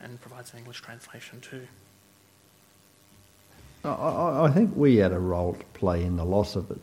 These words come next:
Speaker 2: too, I think, Rob. I think somewhere down the line, you know, it just, um, it, it faded out. I mean, we,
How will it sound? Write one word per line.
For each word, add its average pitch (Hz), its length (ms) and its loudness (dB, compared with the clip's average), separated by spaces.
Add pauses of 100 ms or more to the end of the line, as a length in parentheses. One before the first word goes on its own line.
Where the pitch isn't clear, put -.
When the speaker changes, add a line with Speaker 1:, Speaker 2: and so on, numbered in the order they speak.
(120)
Speaker 2:
too, 98 260 0
I 80 80 -2
think, 85 200 -4
Rob. 107 280 -2
I 98 80 -4
think 92 200 -8
somewhere 92 320 -2
down 85 220 -4
the 85 80 -4
line, 92 500 -2
you 98 60 -6
know, 101 120 -6 (160)
it 101 120 -14
just, - 360 -10
um, 95 220 -8 (160)
it, 101 140 -4
it 95 120 -6 (100)
faded 104 440 0
out. 113 200 -6
I 98 40 -4
mean, 92 240 -4
we, 98 260 0